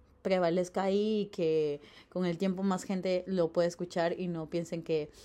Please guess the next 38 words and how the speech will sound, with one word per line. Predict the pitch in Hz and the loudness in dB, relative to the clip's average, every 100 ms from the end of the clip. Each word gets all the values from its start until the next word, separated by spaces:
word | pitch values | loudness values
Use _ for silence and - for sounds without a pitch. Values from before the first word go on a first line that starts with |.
| - - - - - - | -20 -20 -20 -20 -20 -4
eh, | 175 165 160 156 147 - | 0 2 0 -2 -6 -10
pues | - 170 | -8 -4
es | 180 160 | -4 0
muy | 185 180 | 0 0
fácil, | - 156 - 147 147 | 0 -2 -2 -6 -4
¿no? | 165 233 - - - - | -4 -6 -8 -18 -16 -2
Ninguna | 175 196 208 226 214 | 2 4 4 2 4
vida, | 208 202 196 | 4 6 4
ningún | 185 175 | 2 0
estilo | 180 - 170 | -4 -2 2
de | 165 | 2
vida | 160 156 | 2 -2
va | 143 | -2
a | 156 | -4
ser | 151 | -6
fácil, | - 151 - 143 | -6 -8 -8 -10
pero | - 147 | -8 -8
si | 156 | -6
es | 165 | -6
el | 175 | -4
que | 170 | -4
te | 151 | -4
hace | 151 185 | -6 -6
feliz, | - 165 170 196 240 - - - _ _ _ _ _ _ _ - | -2 -2 0 0 0 -6 -18 -20 _ _ _ _ _ _ _ -8
vi-, | 175 180 | -4 -2
siempre | - 196 185 | 0 0 0
vas | 180 175 | -2 -2
a | |
encontrar | 170 165 170 170 | -4 -4 -4 -4
la | 165 | -4
forma | 175 170 170 160 | -4 -4 -4 -4
de | 156 151 151 _ | -4 -6 -10 _
lograrlo | 175 170 170 175 165 160 143 147 - | -4 -2 0 0 -2 -6 -8 -10 -10
y | 165 | -6
de | 160 | -6
hacerlo | - 165 165 165 139 - _ - - | -4 -6 -4 -6 -8 -12 _ -20 -14
y | 156 | -12
de | 151 151 143 | -10 -8 -10